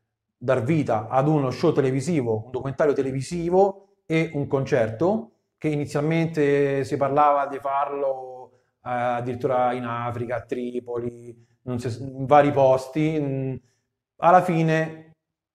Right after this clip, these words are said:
decidono di farlo direttamente a casa loro, sul tetto della Apple, ed ecco il concerto più iconico della storia del rock, nato così, quasi per, eh, per necessità, per fare di necessità virtù. E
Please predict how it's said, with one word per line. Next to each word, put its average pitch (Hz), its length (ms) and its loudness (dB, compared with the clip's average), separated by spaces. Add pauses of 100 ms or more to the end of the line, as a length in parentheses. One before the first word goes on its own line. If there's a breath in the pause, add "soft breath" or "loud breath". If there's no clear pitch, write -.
decidono 135 920 0
di 123 120 -4
farlo 123 280 4
direttamente 123 1000 -4 (460)
a 110 100 -12
casa 135 200 2
loro, 127 600 2
sul 117 280 -6
tetto 151 340 2
della 139 280 6
Apple, 113 480 0
ed 127 140 0
ecco 139 340 2
il 131 60 0
concerto 131 520 -2
più 127 220 0
iconico 127 480 -2
della 120 120 -4
storia 127 300 -4
del 123 100 -2
rock, - 380 4 (340)
nato 139 360 2
così, 135 400 -2
quasi 131 240 -2
per, 127 260 -2
eh, 113 560 -2 (400)
per 147 160 0
necessità, 160 560 2
per 151 140 0
fare 170 160 2
di 165 80 2
necessità 160 420 2
virtù. 151 400 -6 (1120)
E 123 680 -2